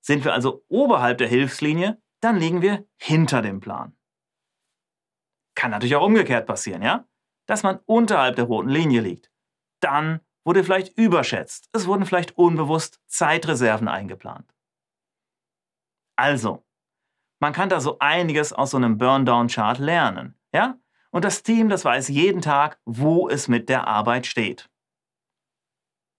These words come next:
Das kann dann zum Beispiel helfen, das Sprintziel mit etwas mehr Power vielleicht doch noch zu erreichen, wenn's knapp wird. Ja?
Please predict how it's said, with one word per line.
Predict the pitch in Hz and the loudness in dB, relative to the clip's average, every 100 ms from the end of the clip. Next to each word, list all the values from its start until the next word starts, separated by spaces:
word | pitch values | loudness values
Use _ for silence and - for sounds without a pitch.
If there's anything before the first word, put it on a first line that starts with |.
| _ | _
Das | - 110 - | -8 -6 -4
kann | 143 127 | -2 -2
dann | 110 | -2
zum | 120 | -2
Beispiel | 104 - 87 | -2 -4 -2
helfen, | 113 113 131 | 0 0 -2
das | 131 123 | -2 -4
Sprintziel | - 139 151 131 - 139 151 - _ _ | -4 0 0 0 -2 0 -2 -6 _ _
mit | 147 147 - | -2 -2 -2
etwas | 135 123 127 117 | -6 -2 -2 0
mehr | 143 175 220 214 | 0 2 2 0
Power | 120 113 113 127 - _ | 0 2 2 0 -4 _
vielleicht | - 180 175 - | -6 -4 -2 0
doch | 160 | 2
noch | 170 131 | 2 0
zu | - | 0
erreichen, | 117 104 104 104 98 | -2 0 -2 -2 -8
wenn's | 95 - | -10 -12
knapp | 98 82 | -12 -12
wird. | - - _ _ _ _ - | -14 -14 _ _ _ _ -4
Ja? | 175 269 | -4 -4